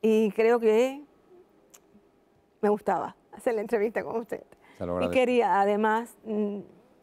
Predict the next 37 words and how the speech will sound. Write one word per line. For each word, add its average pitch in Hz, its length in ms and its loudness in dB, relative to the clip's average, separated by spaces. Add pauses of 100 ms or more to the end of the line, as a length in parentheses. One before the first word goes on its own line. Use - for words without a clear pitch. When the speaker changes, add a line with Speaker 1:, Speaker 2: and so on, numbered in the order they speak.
(440)
Speaker 1:
o 196 40 -18
sea, 202 200 0
dar 202 140 2
a 233 60 -2
conocer 190 440 -2
esto. 185 240 -4
Estamos, 214 360 -2
necesitamos 254 460 0
el 240 80 4
apoyo 269 480 2
para 233 120 2
la 220 60 2
investigación 208 520 0
internacional, 196 680 -2 (500)
para 226 180 2
que 226 100 -6
se 247 220 2
abra 269 420 2
una 277 220 0
investigación, 208 840 0 (1400)
para 214 220 2
ir 247 100 2
descu-, 233 360 -2 (220)
para 208 180 2
que 202 80 0
la 214 100 4
verdad 202 500 2
vaya 220 240 2
saliendo. 190 680 0 (800)
La 233 80 4
investigación 240 640 0
puede 277 260 4
abrirse 233 460 4
aún 294 300 4
fuera 220 300 2
de 208 120 2
Cuba, 233 420 2